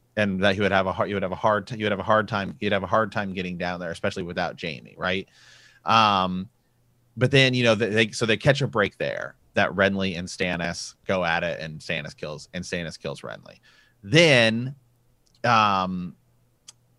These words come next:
you know, they catch a break that Robb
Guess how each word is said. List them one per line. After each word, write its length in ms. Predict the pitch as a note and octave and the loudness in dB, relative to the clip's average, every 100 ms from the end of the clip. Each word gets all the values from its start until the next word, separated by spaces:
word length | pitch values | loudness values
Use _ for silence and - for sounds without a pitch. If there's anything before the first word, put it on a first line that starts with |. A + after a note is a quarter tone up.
| _ - | _ -8
you 120 | G#2 | 2
know, 120 | C3 A2 | 4 6
they 100 | G#2+ | 4
catch 260 | - C3 | 2 0
a 40 | G#2+ | 0
break 520 | G#2+ G#2 A2 - G2+ | 0 2 2 -2 -2
that 240 | G#2 F#2+ - F2 | 4 4 2 -2
Robb 680 | F#2+ G#2 A#2 A2 G#2 F#2+ | 4 6 8 6 4 0